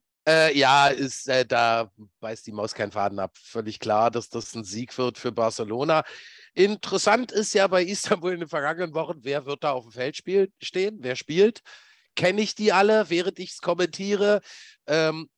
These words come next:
ich wünsche ihnen, dass sie endlich mal wieder Punkte holen. Äh, aber an den Sieg für Istanbul ist nicht zu denken.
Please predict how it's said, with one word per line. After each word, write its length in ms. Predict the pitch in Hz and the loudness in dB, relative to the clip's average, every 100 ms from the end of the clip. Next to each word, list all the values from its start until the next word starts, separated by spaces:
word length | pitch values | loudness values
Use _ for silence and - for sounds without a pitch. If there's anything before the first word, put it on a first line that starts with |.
| _ - | _ -6
ich 340 | 196 - 139 | -6 -6 -2
wünsche 440 | 156 233 240 - 208 | 2 2 2 0 0
ihnen, 420 | 165 170 160 139 | 0 0 0 0
dass 240 | 143 147 | -2 -2
sie 580 | - 147 143 139 139 143 _ _ _ _ | -2 -2 0 0 -2 -4 _ _ _ _
endlich 320 | 151 151 156 | -8 -6 -4
mal 140 | 143 131 | -2 0
wieder 160 | 127 120 | 0 -2
Punkte 560 | 143 143 156 131 110 - | -4 -10 -6 -6 -6 -10
holen. 480 | 98 101 98 92 - - | -12 -12 -12 -14 -20 -6
Äh, 440 | 113 107 104 104 - | -2 0 0 -2 -2
aber 320 | 120 120 120 | 0 2 0
an 120 | 113 | 0
den 140 | 117 110 | -4 -8
Sieg 340 | 101 117 127 | -10 -12 -12
für 200 | - 120 | -10 -8
Istanbul 440 | 113 107 117 101 98 | -8 -6 -6 -6 -12
ist 140 | 95 | -14
nicht 180 | 98 - | -18 -18
zu 100 | 85 | -16
denken. 360 | 85 85 _ | -16 -16 _